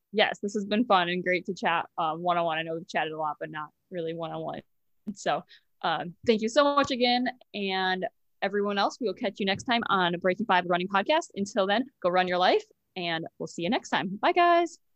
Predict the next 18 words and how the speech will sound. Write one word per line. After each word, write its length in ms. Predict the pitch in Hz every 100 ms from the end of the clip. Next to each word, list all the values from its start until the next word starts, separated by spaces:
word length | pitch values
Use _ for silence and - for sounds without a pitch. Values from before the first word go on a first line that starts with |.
| _ _ _ _ _ _ _ _ _ _ -
All 360 | 220 277 294 220
right. 640 | 185 220 254 233 196 - -
Thank 260 | 233 294 269
you 120 | 233
so 320 | - - 320
much 260 | 285 196 -
for 120 | 202
tuning 300 | - 208 202
in 100 | 196
to 100 | 202
today's 400 | 185 202 240 240 -
episode 480 | 202 190 190 175 -
of 160 | 180 -
Breaking 400 | 196 202 202 190
Five, 340 | 170 151 165 -
a 80 | 180
running 280 | 180 165 170
podcast. 580 | - - - - -